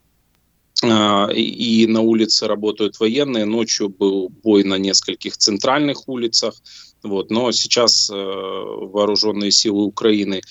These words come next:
э, полностью город, э, контролируют.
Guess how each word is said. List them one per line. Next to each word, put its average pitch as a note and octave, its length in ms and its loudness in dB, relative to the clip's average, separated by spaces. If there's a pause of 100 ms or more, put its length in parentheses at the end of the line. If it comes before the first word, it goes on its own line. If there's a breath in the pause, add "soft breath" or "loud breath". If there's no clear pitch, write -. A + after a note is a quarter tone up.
(320 loud breath)
э, G#2 180 -4
полностью G2+ 540 2
город, A2 1040 0 (100)
э, F#2+ 360 0
контролируют. A#2 800 2